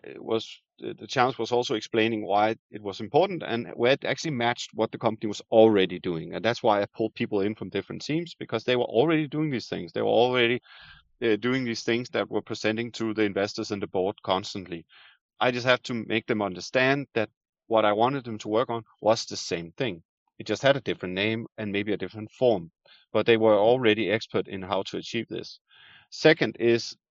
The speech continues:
relations, meaning the partners and the consortium. This is oftentimes something that S M Es are not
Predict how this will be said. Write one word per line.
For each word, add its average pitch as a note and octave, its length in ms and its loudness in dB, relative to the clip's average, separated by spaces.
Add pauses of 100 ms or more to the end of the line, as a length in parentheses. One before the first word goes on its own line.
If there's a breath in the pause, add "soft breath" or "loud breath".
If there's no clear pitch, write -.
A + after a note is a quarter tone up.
(240)
relations, A2+ 680 2
meaning G#2+ 360 0
the - 80 -4
partners G2+ 480 2
and G2+ 100 -8
the - 60 -12
consortium. F#2+ 580 -10 (400 soft breath)
This - 480 -6
is A2 220 -2
oftentimes A#2+ 960 -2
something A#2+ 480 -2
that F#2+ 180 0 (220)
S A2+ 180 -2
M G#2+ 120 -4
Es B2 360 -4
are G2 140 -4
not G2+ 380 -2